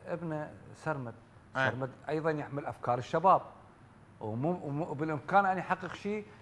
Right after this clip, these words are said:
Speaker 1: في كتلته على أقل تقدير، في أتباعه، في مريديه.
Speaker 2: زين.
Speaker 1: لكن إحنا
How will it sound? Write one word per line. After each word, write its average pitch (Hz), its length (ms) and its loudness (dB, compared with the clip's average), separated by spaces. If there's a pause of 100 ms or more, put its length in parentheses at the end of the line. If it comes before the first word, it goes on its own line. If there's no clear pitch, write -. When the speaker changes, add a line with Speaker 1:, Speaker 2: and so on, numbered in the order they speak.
(200)
Speaker 1:
في 180 100 2
كتلته 240 460 2
على 196 200 4
أقل 180 180 0
تقدير، 165 360 -4
في 190 220 -2
أتباعه، 196 380 6
في 196 160 -2
مريديه. 196 500 -4 (200)
Speaker 2:
زين. 165 380 8
Speaker 1:
لكن 185 220 6
إحنا 208 420 0